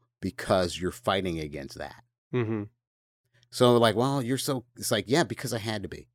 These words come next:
Speaker 2: Mm-hmm.
Speaker 1: I had to be." And also people scrutinize your work differently if you're a marginalized person.
Speaker 2: Hmm.
Speaker 1: They've proven that in tests.
Speaker 2: Sure.
Speaker 1: Right? It's like, um, you know,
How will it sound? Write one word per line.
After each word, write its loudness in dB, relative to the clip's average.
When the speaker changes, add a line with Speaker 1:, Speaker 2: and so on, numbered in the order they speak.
Speaker 2:
Mm-hmm. 0
Speaker 1:
I 0
had 2
to -2
be." -12
And 0
also 2
people -4
scrutinize -4
your -2
work -4
differently -8
if -16
you're -10
a -12
marginalized -12
person. -18
Speaker 2:
Hmm. 0
Speaker 1:
They've 2
proven 2
that 2
in -6
tests. -12
Speaker 2:
Sure. 2
Speaker 1:
Right? 6
It's -2
like, 4
um, 0
you 0
know, -4